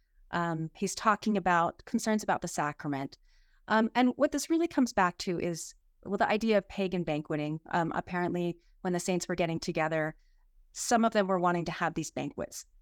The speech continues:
And, and Paul had a couple of concerns. I mean, one, it kinda looks like the pagan banqueting, so maybe it's disrespectful of the sacrament. Um,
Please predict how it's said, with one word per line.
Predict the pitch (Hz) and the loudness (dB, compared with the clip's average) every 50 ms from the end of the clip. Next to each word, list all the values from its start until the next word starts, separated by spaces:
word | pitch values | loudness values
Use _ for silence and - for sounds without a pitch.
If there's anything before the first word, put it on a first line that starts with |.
| _ _ - | _ _ 2
And, | 196 190 190 - | 2 2 2 2
and | - 220 233 | 0 0 0
Paul | - - 269 254 262 | 0 2 2 2 2
had | 233 247 214 | 4 2 2
a | 202 | 2
couple | - - 185 - 180 170 | 0 -2 -2 -2 -2 -4
of | 165 - | -4 -4
concerns. | 170 147 - - 139 143 156 | -8 -6 -4 -6 -6 -4 -2
I | 175 | 0
mean, | 208 214 208 | 0 0 2
one, | 240 254 269 - - | 4 2 2 2 -2
it | - - | -8 -8
kinda | - - 220 220 202 | -2 0 2 2 2
looks | 185 190 - - - | 2 0 -2 0 -2
like | 170 160 - - | -2 -2 -2 -4
the | 147 | -10
pagan | - - 156 151 151 165 156 151 | -8 -4 -6 -4 -2 -2 -2 -2
banqueting, | 147 143 143 147 - 170 160 165 160 156 156 | 0 -2 -2 -2 -2 -2 -2 0 0 -2 -2
so | - - 151 | -2 -4 -2
maybe | 151 151 156 156 160 151 | -2 -2 -2 0 0 -2
it's | 139 - - - - - _ _ _ _ _ _ | -2 -2 -4 -8 -10 -10 _ _ _ _ _ _
disrespectful | - 214 - - 214 - - 202 196 - - - 185 | -2 -2 0 0 -2 0 2 0 0 0 -2 -4 -4
of | 170 - | -2 -2
the | 170 | -4
sacrament. | - - 175 156 160 - - 170 165 160 160 - - - _ _ _ _ _ _ _ | -4 -2 -2 -4 -4 -4 -4 -2 -2 -2 -2 -6 -8 -14 _ _ _ _ _ _ _
Um, | - 208 208 214 214 | 0 2 2 2 0